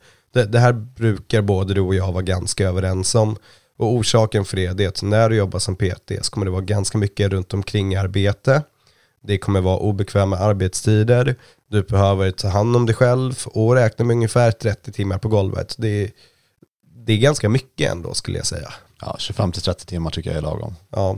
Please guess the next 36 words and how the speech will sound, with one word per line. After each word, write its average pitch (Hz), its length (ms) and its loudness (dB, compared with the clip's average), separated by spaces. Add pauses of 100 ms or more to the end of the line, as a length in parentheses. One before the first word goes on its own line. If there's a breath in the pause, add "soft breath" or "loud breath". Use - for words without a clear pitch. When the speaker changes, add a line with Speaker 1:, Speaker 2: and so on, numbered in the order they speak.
Speaker 1:
ja, 110 140 4
jag 107 100 2
skulle - 160 -4
faktiskt - 200 -2
också 92 240 -2
till - 120 -6
och 90 40 -4
med 90 120 0
hellre 95 180 0
vilja 92 180 -2
gå 92 100 -2
ner 90 160 -2
till 95 120 -8
tjugofem. 101 440 -4 (360 soft breath)
Och 113 100 -4
det 110 80 4
där 113 120 4
går 110 120 2
ju 104 40 2
tillbaka 98 300 0
till 87 100 -8
prissättningen, 92 880 -2
vilket - 220 -6
är, 95 100 2
vill 95 180 -2
du 95 120 2
ha, 95 200 2
jobba 104 240 2
mycket - 480 -2
och 101 160 -2
ta 95 140 -2
mindre 98 280 -4
betalt, - 460 -4
eller 101 160 -2
vill 98 160 -2
du 95 260 0